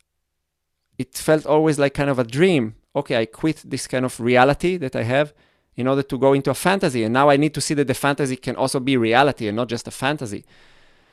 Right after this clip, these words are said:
And, and, and I, and when I, and when I've seen how, like, wh-, when I've seen the kind of pot-,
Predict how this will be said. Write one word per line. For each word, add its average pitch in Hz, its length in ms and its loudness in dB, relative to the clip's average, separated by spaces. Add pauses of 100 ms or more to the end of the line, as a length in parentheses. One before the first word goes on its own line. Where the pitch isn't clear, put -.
(400)
And, 120 380 0 (2250)
and, 123 360 -2 (560)
and 131 140 0
I, 127 100 0 (360)
and 127 160 0
when 135 140 2
I, 131 240 0
and 135 140 0
when 139 120 0
I've 135 140 2
seen 185 260 -2
how, 143 360 4 (1700)
like, 135 300 -8
wh-, - 320 -6
when 131 180 0
I've 135 120 0
seen 180 180 -4
the 170 80 -2
kind 160 140 -2
of - 140 -6
pot-, - 200 -6